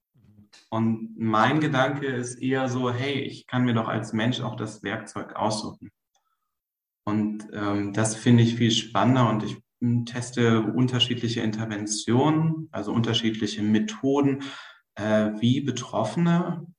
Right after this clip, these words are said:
sei es jetzt Depression, weil Depressionen relativ häufig sind, ist es auch einfach sehr relevant, ähm, wie Betroffene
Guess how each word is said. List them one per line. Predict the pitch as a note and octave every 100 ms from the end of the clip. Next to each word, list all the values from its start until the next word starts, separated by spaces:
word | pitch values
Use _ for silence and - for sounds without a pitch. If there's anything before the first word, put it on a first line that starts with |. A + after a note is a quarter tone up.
| _ _ _
sei | G#2 G#2
es | G#2+
jetzt | A2+ A2 A#2+
Depression, | G#2+ A2+ G#2+ D3 D#3+
weil | A2+
Depressionen | A2+ - - A#2 A2+
relativ | G#2 G#2+ - -
häufig | A#2+ B2+ B2+
sind, | A#2+ A2+
ist | A2+
es |
auch | - - - _ _ _ _ _ _ _ -
einfach | G2+ G#2
sehr | F#2+ A2+ A2
relevant, | G#2 G2 G2 F#2+ B2+ D#3+ - - - - - - -
ähm, | G#2+ A2 A2
wie | A#2
Betroffene | A#2+ - - G#2 G#2 C3 B2+ B2+ B2 -